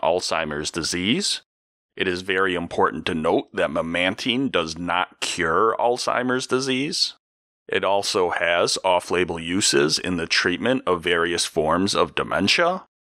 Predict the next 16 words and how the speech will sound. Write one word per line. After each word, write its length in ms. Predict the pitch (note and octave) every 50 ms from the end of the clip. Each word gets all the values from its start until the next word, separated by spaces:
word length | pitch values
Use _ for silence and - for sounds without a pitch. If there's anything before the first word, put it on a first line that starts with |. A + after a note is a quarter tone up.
| _ _ _ _ -
Memantine 680 | - F#2+ F#2 F#2+ F#2 F2 E2+ E2+ - F#2 F2+ F2+ F2+ F2
may 320 | F2 F2+ F2+ F2+ F#2+ G2 - -
only 340 | F#2 F#2 F#2 F2+ F2 F2 -
improve 500 | E2 F2 E2 D#2+ - - F#2 F2+ E2+ -
functions 640 | - - E2 F2 F2 - - C#3 C3+ C#3+ D#3 D#3+
such 300 | - - D#2 C#2 - -
as 300 | - - D2+ D#2 D2+ D#2+
memory, 680 | E2 E2+ F2+ F2+ F#2+ G2+ G#2+ A#2+ B2+ C3 C#3 C#3+ - - _ _ -
awareness, 720 | - F2 D#2+ E2+ F2 F2+ F#2 - A#2+ B2 C3+ D3 - - - -
and 160 | F2+ F#2 F2+
the 100 | F2 E2+
ability 520 | D#2+ D#2 F2 F#2 F#2+ F#2+ F2 F#2 F2+ F2
to 220 | E2+ - - F2 E2+
perform 600 | - - E2+ D#2+ - - E2+ D#2+ E2 D#2+ D#2+ E2
daily 380 | D#2+ E2+ E2 D#2+ D#2 D2+ D#2 D2+
functions. 880 | - - D#2 D2 E2 - - - C#3+ D3 D#3+ E3+ F3 - - -